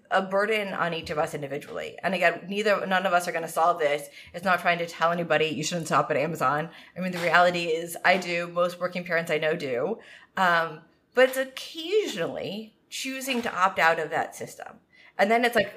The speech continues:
learning who you are, learning where it might make sense for you, and, and understanding how an opting out and once in a while making the extra effort, and it is extra effort,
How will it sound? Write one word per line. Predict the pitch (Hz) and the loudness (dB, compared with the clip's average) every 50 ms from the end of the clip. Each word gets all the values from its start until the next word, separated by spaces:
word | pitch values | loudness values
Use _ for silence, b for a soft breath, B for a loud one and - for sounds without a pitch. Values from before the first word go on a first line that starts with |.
| - | -10
learning | 190 190 214 233 240 254 262 269 262 240 | -2 4 6 8 8 8 6 4 2 2
who | - 233 247 | 0 -2 -4
you | 254 254 247 220 196 | -4 -4 0 4 6
are, | 170 160 160 156 156 160 151 - - - | 8 8 8 8 8 6 4 2 0 -2
learning | 175 196 214 220 233 220 202 185 | -4 -2 -2 0 -2 -2 -4 -4
where | 175 175 190 202 208 202 | 2 6 6 6 6 6
it | 196 196 - 220 | 2 -2 -4 -2
might | 180 180 175 - | 0 0 2 2
make | 220 175 170 170 | 2 -2 -2 0
sense | - 240 262 302 - | 0 0 0 0 -2
for | - - 165 | -6 -8 -6
you, | 151 147 135 139 135 139 - B B B B B B B | -4 -2 0 0 0 -2 -4 B B B B B B B
and, | 196 202 196 190 - - - | 6 6 6 6 4 0 2
and | 202 196 - - | 2 2 2 0
understanding | - 233 254 254 240 233 208 190 - - 208 196 196 196 190 180 175 | 0 2 2 2 2 0 0 -2 -4 -10 -10 -6 -4 -2 -2 -2 0
how | 170 165 | 0 0
an | 165 151 | 0 0
opting | - - 185 208 208 - - 202 175 165 | 0 0 2 2 2 0 -2 -4 -2 -2
out | 156 131 104 95 - - - - | -2 0 0 -2 -2 -4 -4 -4
and | - 190 190 190 | -4 -4 -2 2
once | - 214 262 285 277 | 2 2 2 2 0
in | 226 | 0
a | 202 185 | 2 2
while | 165 156 156 156 151 151 156 151 B B B B B | 2 2 2 2 2 0 0 -2 B B B B B
making | 190 190 190 190 190 - - - | -4 -4 -4 -4 -6 -8 -8 -10
the | 190 185 - - | -12 -8 -2 0
extra | - 190 - - - - | 0 0 0 0 0 0
effort, | - - - - 196 269 262 - - _ _ - _ - | 0 0 0 -2 -2 -2 -4 -8 -20 _ _ -20 _ -6
and | 185 196 190 | -2 0 0
it | 185 180 - - | 0 -2 -2 0
is | - 214 220 233 233 226 220 220 - | 4 6 6 6 6 4 2 -2 -4
extra | - 190 190 - - - - - | -6 -6 -6 -6 -8 -8 -6 -6
effort, | - 254 370 - - - 123 120 120 - - - - | -6 -8 -8 -8 -8 -6 -6 -6 -6 -8 -10 -14 -20